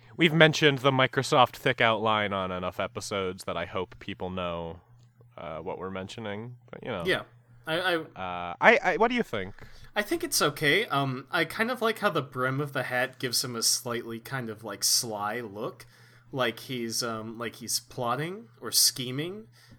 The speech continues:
Speaker 2: Um,
Speaker 1: Okay.
Speaker 2: I, I like how the hat's positioned. It looks kind of dynamic.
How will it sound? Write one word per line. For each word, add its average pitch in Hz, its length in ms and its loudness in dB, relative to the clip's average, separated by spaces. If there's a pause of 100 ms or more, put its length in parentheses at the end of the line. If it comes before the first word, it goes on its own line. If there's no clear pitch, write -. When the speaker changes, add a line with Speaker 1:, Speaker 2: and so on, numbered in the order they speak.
(240)
Speaker 2:
Um, 117 460 -2
Speaker 1:
Okay. 110 360 -4
Speaker 2:
I, 139 260 0
I - 40 2
like 151 280 0
how 147 140 0
the 131 120 0
hat's 127 400 -2
positioned. 135 540 -6
It - 80 -10
looks 113 180 -6
kind 127 240 -8
of 113 100 -10
dynamic. 107 720 -6